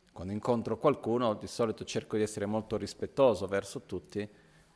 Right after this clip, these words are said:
ma sono poche le volte che c'è qualcuno che dice qualcosa, si manifesta in un modo che io dico: "Wow!" E quella cosa mi colpisce profondamente dentro, no?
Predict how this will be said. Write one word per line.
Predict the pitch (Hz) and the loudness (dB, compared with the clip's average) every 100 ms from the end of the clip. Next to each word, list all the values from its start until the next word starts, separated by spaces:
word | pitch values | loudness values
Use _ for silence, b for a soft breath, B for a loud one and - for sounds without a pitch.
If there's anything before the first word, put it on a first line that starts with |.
| b - | b -8
ma | 123 | -4
sono | - 143 | 0 -2
poche | - 185 - 131 | 4 4 6 2
le | |
volte | 113 123 120 117 | 6 4 2 -2
che | - | -4
c'è | - 131 | -2 -2
qualcuno | - 120 - 127 127 120 | 2 0 2 0 0 -2
che | - 98 | -4 -4
dice | 101 135 - 123 | -4 -4 -2 -2
qualcosa, | - 117 - 123 117 117 | 2 0 2 2 2 2
si | - 113 | -4 -4
manifesta | 110 110 - 135 - 120 | -4 -2 2 2 2 -4
in | |
un | 113 | -2
modo | 117 120 123 123 - | 2 2 2 0 0
che | 110 | -2
io | 110 | -2
dico: | 95 - | -4 -6
"Wow!" | 85 98 - - - b b b b b | -2 -2 -2 -8 -16 b b b b b
E | - | -16
quella | - 104 | -8 -8
cosa | - 107 101 | -6 -6 -6
mi | 101 101 | -8 -8
colpisce | - 104 - 107 - 101 | -8 -8 -8 -8 -6 -8
profondamente | 92 95 90 85 85 82 78 - | -10 -10 -10 -10 -8 -10 -14 -14
dentro, | 78 76 69 - 85 | -14 -14 -18 -20 -16
no? | 107 | -14